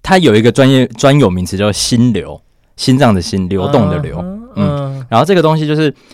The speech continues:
Speaker 1: 呃，在一九七零年的时候，米哈里教授他发现了，呃，其实大多数的人在工作完一天之后，其实是会非常累的。就是我会觉得，
Speaker 2: 嗯。
Speaker 1: 干，终于下班了，我可以回家做我喜欢做的事情，
Speaker 2: 啊。
Speaker 1: 或是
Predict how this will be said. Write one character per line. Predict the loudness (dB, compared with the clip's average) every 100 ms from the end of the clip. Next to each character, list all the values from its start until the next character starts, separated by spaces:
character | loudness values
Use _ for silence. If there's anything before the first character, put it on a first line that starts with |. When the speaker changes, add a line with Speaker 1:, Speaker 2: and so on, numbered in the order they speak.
| _
Speaker 1:
呃， | -4 -2 0 -2 -4
在 | -2 0
一 | 0 0
九 | 2
七 | 2 2
零 | 0 0
年 | -2
的 | -6
时 | -4
候， | -4 -4
米 | -6 -6 -6
哈 | -2 0
里 | 0 -4
教 | -4 -4
授 | -4 -10 -12 _
他 | -8
发 | -4 -4
现 | -2 -4
了， | -4 -10 _ _ _
呃， | -4 -4
其 | -2 -4
实 | -4
大 | -4 -4 -2
多 | 0 -2
数 | 0 -4
的 | -4 -6
人 | -10 -12
在 | -6 -6 -2
工 | -2 0 0 -2
作 | 0 0
完 | 0 -4
一 | -6
天 | -4 -4
之 | -4
后， |
其 | -4 -6
实 | -6
是 | -6 -4
会 | -4
非 | -2 -2
常 | -2
累 | -4 -6
的。 | -10 -20 _ _ _
就 | -6
是 | 0
我 | 2
会 | 2
觉 | 2
得， | -2 -4
Speaker 2:
嗯。 | -6
Speaker 1:
干， | -8 -8 -12 -6
终 | -4
于 |
下 | -2 -2 -4
班 | -4 -8
了， | -12
我 | -10 -12 -12 -6
可 | -4
以 | -2
回 | -4 -6
家 | -2 -2
做 | -2 -8
我 | -8 -10 -16 _ _ -16
喜 | -4 0
欢 | 2
做 | 4
的 | 4
事 | 2
情， | -2 -6
Speaker 2:
啊。 | -8
Speaker 1:
或 | -4 -2
是 | 0 -2